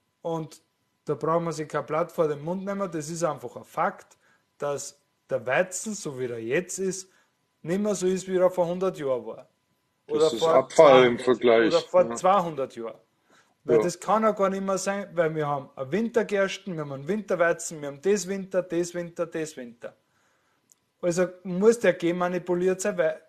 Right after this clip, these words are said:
Speaker 1: Getreide wächst im Winter im Normalfall nicht. Wenn du jetzt, ähm, in das Bier trinkst,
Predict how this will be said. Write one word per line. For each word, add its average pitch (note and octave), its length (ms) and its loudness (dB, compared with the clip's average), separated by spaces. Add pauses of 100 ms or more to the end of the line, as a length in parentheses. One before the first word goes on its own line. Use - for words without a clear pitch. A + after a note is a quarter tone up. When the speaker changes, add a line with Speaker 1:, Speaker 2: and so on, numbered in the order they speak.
(400)
Speaker 1:
Getreide D3+ 540 -2
wächst G3 300 -4
im D3+ 180 -14
Winter E3 400 -10
im D#3+ 160 -12
Normalfall C3+ 580 -10
nicht. G#3+ 440 -10 (1400)
Wenn F#3 260 -4
du G#3 100 -2
jetzt, D#3 480 -4 (1120)
ähm, C3+ 520 -6 (1160)
in B2+ 420 -20 (580)
das B2 200 -14
Bier A3 340 2
trinkst, F3+ 600 -10